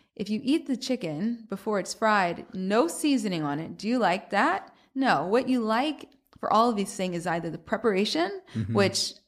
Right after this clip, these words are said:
Speaker 1: I mean, preparations aren't vegan or non-vegan. It's smoking, it's, it's, uh, frying, it's, you know, baking. That has nothing to do with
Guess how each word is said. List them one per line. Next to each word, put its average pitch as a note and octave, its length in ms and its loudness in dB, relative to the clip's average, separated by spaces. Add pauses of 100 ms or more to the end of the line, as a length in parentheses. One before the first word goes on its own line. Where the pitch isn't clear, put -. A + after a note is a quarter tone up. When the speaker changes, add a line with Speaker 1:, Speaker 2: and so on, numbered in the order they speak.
Speaker 1:
I F3 80 0
mean, D#3+ 240 2
preparations E3 680 -2
aren't D3 220 -2
vegan D#3 240 -2
or C#3 80 0
non-vegan. E3 680 0
It's D#3 220 -4
smoking, F3 720 0
it's, D3+ 360 -4 (440)
it's, D3+ 320 -2
uh, D3+ 100 2
frying, E3+ 640 2
it's, - 420 -6
you C#3+ 180 -6
know, D3+ 100 -4
baking. D#3 520 -2
That E3 160 0
has F3 180 -2
nothing E3+ 300 -4
to D3+ 80 -4
do E3+ 240 -4
with C#3 320 -8